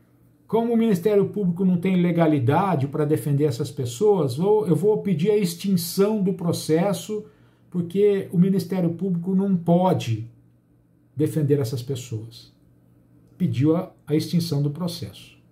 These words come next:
Ontem na live eu disse,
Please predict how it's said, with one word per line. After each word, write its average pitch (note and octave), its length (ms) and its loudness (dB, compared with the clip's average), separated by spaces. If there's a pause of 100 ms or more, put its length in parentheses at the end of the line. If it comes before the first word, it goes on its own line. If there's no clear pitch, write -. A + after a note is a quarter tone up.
(1600)
Ontem A3+ 440 4
na E3 220 4
live E3+ 440 0
eu A#3+ 120 0
disse, A#2 580 -8